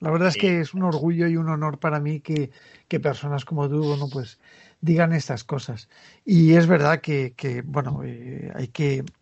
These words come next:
Speaker 1: hay que intentar basarse en, en, en estudios que se han hecho y tal. <clears throat> Yo llevo muchos años estudiando esto, Miguel, tú lo sabes.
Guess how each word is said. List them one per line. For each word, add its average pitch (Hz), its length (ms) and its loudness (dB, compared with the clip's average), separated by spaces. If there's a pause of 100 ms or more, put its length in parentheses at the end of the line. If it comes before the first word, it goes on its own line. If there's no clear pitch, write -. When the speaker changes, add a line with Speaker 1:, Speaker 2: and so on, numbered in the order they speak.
(240)
Speaker 1:
hay 147 140 0
que 147 440 2
intentar 151 500 2
basarse 151 680 -2 (440)
en, 156 720 -2
en, - 380 -10
en 165 240 2
estudios 185 640 4
que 180 120 0
se 143 120 0
han 147 100 2
hecho 175 240 2
y 147 60 0
tal. 147 220 -2 (540)
<clears throat> 196 360 8
Yo 220 100 4
llevo 190 240 6
muchos 156 300 -2
años 147 340 0
estudiando 131 480 -8
esto, 143 220 -6
Miguel, 120 380 -8
tú 143 120 -6
lo 131 100 -6
sabes. 139 380 -2